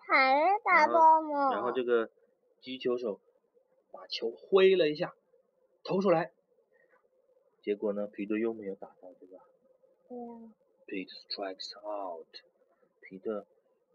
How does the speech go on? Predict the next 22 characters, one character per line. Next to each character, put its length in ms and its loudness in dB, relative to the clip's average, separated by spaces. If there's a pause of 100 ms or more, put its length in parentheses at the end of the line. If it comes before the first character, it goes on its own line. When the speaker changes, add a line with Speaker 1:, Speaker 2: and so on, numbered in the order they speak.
Speaker 2:
三 260 -14
振 220 -14
出 240 -16
局 320 -14
了， 460 0 (180)
他 120 -14
这 140 -12
一， 240 -10 (340)
这 100 -2
一 100 -4
次 160 -12
投 200 -2
球 180 -4
没 140 -6
有 100 -6
成 300 -16
功， 220 -6
是 80 -10
不 100 -8
是 60 -6
啊？ 240 -2 (1120)
好， 300 0